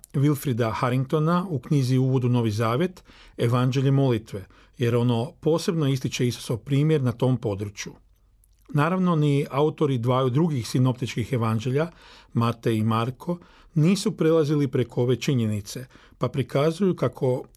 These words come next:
Isus napušta Kafarnaum i odlazi se nasamo moliti. Isus se također povlači na molitvu nakon prvog umnoženja kruha,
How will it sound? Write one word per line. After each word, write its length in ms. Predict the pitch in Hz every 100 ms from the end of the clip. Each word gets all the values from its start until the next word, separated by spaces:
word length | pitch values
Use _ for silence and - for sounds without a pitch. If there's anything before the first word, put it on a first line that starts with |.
| -
Isus 380 | 156 - 131 -
napušta 560 | 131 131 127 - 113
Kafarnaum 800 | - 113 135 120 123 131 143 160 -
i 120 | 127
odlazi 360 | 127 127 120 110
se 200 | 127 -
nasamo 420 | 139 127 - 113
moliti. 600 | 107 117 135 151 - 160 - _ _ _ -
Isus 260 | 165 143
se 100 | 151
također 380 | 139 135 151 147
povlači 440 | - 143 139 131 135
na 100 | 127
molitvu 380 | 131 135 127
nakon 280 | 120 113 123
prvog 480 | 107 139 123 113 -
umnoženja 480 | 131 123 117 127 110
kruha, 460 | - 147 139 156